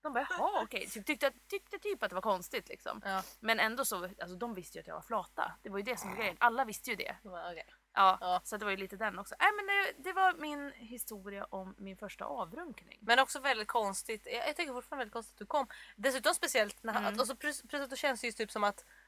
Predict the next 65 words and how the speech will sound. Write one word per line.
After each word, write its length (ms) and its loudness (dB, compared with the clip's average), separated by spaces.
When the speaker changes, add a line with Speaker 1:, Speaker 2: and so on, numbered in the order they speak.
Speaker 2:
då 60 -20
trodde 240 2
han 120 12
att 80 8
han 160 6
gjorde 180 2
rätt. 580 4
Det 100 6
var 80 12
Speaker 1:
Ja, 80 12
fast 160 10
Speaker 2:
jobbigt. 140 8
Speaker 1:
det, 40 12
fast 100 10
det 60 10
var 80 10
också 160 4
det 120 8
att 80 8
det 60 -8
var 140 0
inte 160 -4
Speaker 2:
Aha. 160 2
Speaker 1:
mitt 220 -4
under 160 -2
tunnelbygget. 640 -4
Det 100 -6
kommer 160 4
jag 40 12
Speaker 2:
Nej, 60 12
Speaker 1:
absolut 220 4
Speaker 2:
okej. 120 2
Speaker 1:
inte 100 6
ha. 60 12
Men 120 0
det 60 4
var 60 8
liksom 240 -6
när 200 8
han 120 2
på 80 -6
något 140 -2
sätt 120 -8
tog 160 -6
en 100 -6
paus 340 2
från 120 -8
det 120 -2
och 160 -6
kanske 220 -6
tänkte 320 -8
att, 60 -12
"Ja, 60 -8
men 60 -8
jag 100 -6
provar 240 -8
någonting 260 -8
annat 360 -2
för 100 -12
en 80 -12
gångs 180 -12
Speaker 2:
Mm. 80 -10
Speaker 1:
skull." 120 -12
Ungefär 260 -10
den. 260 0